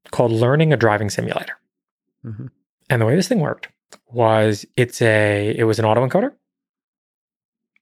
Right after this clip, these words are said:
Speaker 1: and then an R N N in the middle, right? Uh, you take an autoencoder, you compress the picture, you use an R N N, predict the next state.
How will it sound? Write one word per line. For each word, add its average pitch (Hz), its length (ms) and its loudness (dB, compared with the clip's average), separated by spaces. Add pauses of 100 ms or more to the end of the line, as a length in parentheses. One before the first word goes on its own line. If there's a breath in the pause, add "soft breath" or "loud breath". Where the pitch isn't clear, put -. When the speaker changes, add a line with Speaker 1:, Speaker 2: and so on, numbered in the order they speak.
(160)
Speaker 1:
and 120 140 0
then 120 80 2
an 110 80 0
R 107 120 2
N 104 60 0
N - 140 -6 (220)
in 120 60 -4
the 110 60 -2
middle, - 180 -10 (540)
right? 131 120 -2 (560)
Uh, 107 200 2
you 104 60 0
take 117 160 0
an 113 40 -4
autoencoder, 117 600 2 (200)
you 107 300 -2 (520)
compress 113 280 -2
the 107 60 -6
picture, 147 340 -2 (420)
you 123 100 2
use 110 140 2
an 107 80 2
R 104 140 0
N 120 60 2
N, 156 280 2 (160)
predict 110 220 0
the 120 60 -2
next 98 180 -6
state. 135 340 0